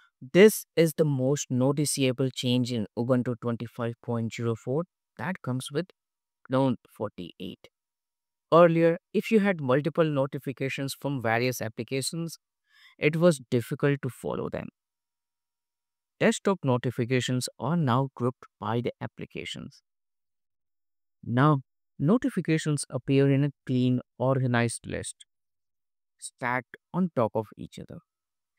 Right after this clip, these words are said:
You can expand the group to read them all, delete notification one by one manually, or completely discard them by clicking on the X on the parent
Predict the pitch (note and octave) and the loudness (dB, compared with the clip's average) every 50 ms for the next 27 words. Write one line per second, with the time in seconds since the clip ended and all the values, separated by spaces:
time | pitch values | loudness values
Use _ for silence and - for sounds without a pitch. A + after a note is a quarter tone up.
0 | _ _ _ _ _ _ - C3 B2 - B2 - - _ - A#2+ - - - - | _ _ _ _ _ _ -6 -6 -4 -2 -4 -4 -6 _ -12 -10 -8 -10 -10 -8
1 | _ - F3+ F3+ F3+ F#3 E3 F3+ E3+ - - D3+ D#3 D#3+ D3+ - - - G3+ G3 | _ 0 2 2 4 4 2 2 -2 -2 0 2 2 2 2 -2 -2 -2 -2 0
2 | D3+ C3 B2 B2 - _ - C3 B2+ B2 - - A#2 A#2+ A#2+ A#2+ A#2+ A#2+ - _ | 0 0 0 -2 -2 _ -2 -2 -2 -2 -2 -4 -2 -2 0 -2 -2 -4 -6 _
3 | _ _ _ _ _ _ _ _ _ _ _ - E3 A3 A#3+ B3 A#3 - - F#3 | _ _ _ _ _ _ _ _ _ _ _ -4 0 0 2 2 0 2 2 0
4 | F3 D#3 F3 - E3 C#3+ D#3 D#3 D3+ - D#3+ D3 C3 A#2 A#2 B2 D3 D3 D#3+ E3 | 2 2 0 -4 -2 0 0 2 2 2 -2 -2 0 0 0 0 2 4 4 4
5 | D#3+ C#3+ C#3+ D3+ D3+ C3+ A#2+ A2+ A#2 B2+ C#3+ C#3+ C#3+ C#3 C#3+ D3 - _ _ _ | 4 4 2 0 0 2 2 2 0 0 0 0 -2 -2 -4 -6 -10 _ _ _
6 | _ _ _ _ _ - - F#3 F#3+ - _ _ _ _ B2+ B2 B2+ B2+ - - | _ _ _ _ _ -4 -4 -4 -4 -4 _ _ _ _ -2 0 0 0 0 2
7 | C3+ C3+ C3 C3 C#3 C3+ C3+ A#2+ C3 B2 A2+ - - - A#2+ A#2+ A#2+ A2 A2 C3 | 2 2 2 2 2 2 2 2 0 -2 -4 -4 -6 -4 -4 -4 -4 -2 -2 -2
8 | D3+ C#3+ - B2+ C3+ C#3 - - A#2+ A#2 - A#2+ A#2 A#2 A2+ A#2 A#2 - - - | -4 -2 -2 -2 -2 -2 -4 -6 -8 -6 -4 -4 -2 -2 -2 -2 -2 -4 -6 -8
9 | _ - A2+ A2+ - - - - - - C#3 D#3+ F3+ G3 - _ - A#2 A2+ A2 | _ -6 -6 -6 -6 -8 -12 -14 -8 -4 -4 -4 -4 -4 -6 _ -4 -2 -2 0
10 | A2+ A#2 | -2 -4